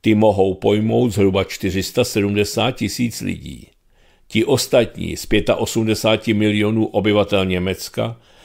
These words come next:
by si měli své pomocí zbudovat kryt u sebe doma ve sklepě, poradili odborníci na bezpečnost. Neděle.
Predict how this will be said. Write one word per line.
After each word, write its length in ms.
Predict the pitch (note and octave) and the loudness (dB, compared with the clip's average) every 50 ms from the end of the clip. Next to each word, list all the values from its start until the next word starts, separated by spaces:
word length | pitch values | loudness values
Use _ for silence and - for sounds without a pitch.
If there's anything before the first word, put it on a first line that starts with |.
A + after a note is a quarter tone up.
| - - - | -20 -18 -10
by 200 | - G#2+ G#2+ G2+ | 0 2 2 2
si 220 | - - A#2+ A2+ | 2 2 2 2
měli 300 | G#2 G#2 G#2 G#2 G2+ G2+ | 4 4 4 4 4 2
své 300 | F#2+ - - G#2 G#2+ A2+ | 2 0 0 2 2 2
pomocí 560 | A2 - B2 A#2 A#2 A#2+ A#2 - - A#2 A#2 A2 | 4 4 2 4 4 2 0 0 0 0 0 0
zbudovat 540 | G2 G2 F#2+ G#2+ G#2+ G#2+ F#2+ F#2+ F2+ - | 0 0 0 2 4 4 2 2 0 -2
kryt 280 | - - A2 A2 G#2 - - | -2 0 2 2 2 0 -4
u 60 | A2+ | -4
sebe 300 | - - A2+ F#2+ F#2+ F2+ | -2 0 0 2 2 0
doma 300 | E2 F#2 F#2+ F2+ F2+ E2+ | 2 2 0 2 2 2
ve 120 | E2 F2+ | 0 0
sklepě, 680 | E2 - - - A#2+ A#2 A#2 - C3 B2 B2 B2 B2 - _ _ _ _ _ - - | -4 -4 -2 0 0 0 0 0 0 2 2 0 -2 -8 _ _ _ _ _ -8 -2
poradili 480 | G#2+ G2+ G2 G2 F#2 E2+ E2 E2+ E2+ | 0 2 2 2 2 0 -2 -2 -2
odborníci 760 | - F#2 F#2 F#2 F#2+ A2 A2 A2 A2 A2 G#2+ G2+ - - G#2 G2+ | -4 -4 -4 -2 0 0 0 0 -2 -4 -6 -6 -8 -8 -8 -6
na 120 | G#2+ G2+ | -6 -6
bezpečnost. 800 | G2 - - - - - - - - - - - - - - - _ _ _ _ _ _ _ _ _ _ _ _ _ _ _ _ _ _ _ _ - | -6 -6 -10 -10 -14 -16 -18 -18 -18 -20 -20 -20 -20 -20 -20 -20 _ _ _ _ _ _ _ _ _ _ _ _ _ _ _ _ _ _ _ _ -4
Neděle. 680 | F#2 G2 G#2 G#2 F2 F2 F#2 F2+ F2+ F#2+ F#2+ G2+ A2 | 0 2 2 2 2 2 2 2 2 0 -2 -6 -10